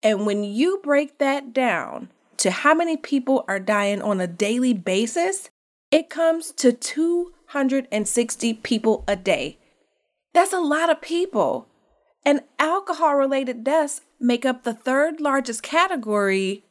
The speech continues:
or reasons why people die in the United States. Number one is smoking and tobacco. Number two is poor diet. And number three is alcohol.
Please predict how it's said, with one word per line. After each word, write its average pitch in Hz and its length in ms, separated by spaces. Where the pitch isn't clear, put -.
or 233 140
reasons 240 680
why 226 220
people 233 380
die 233 640
in 247 120
the 247 60
United 220 380
States. - 540
Number 233 300
one 220 480
is 202 200
smoking 208 440
and 180 140
tobacco. 220 640
Number 214 260
two 320 480
is 196 200
poor 269 300
diet. 240 500
And 214 120
number 226 260
three 285 540
is 190 200
alcohol. - 600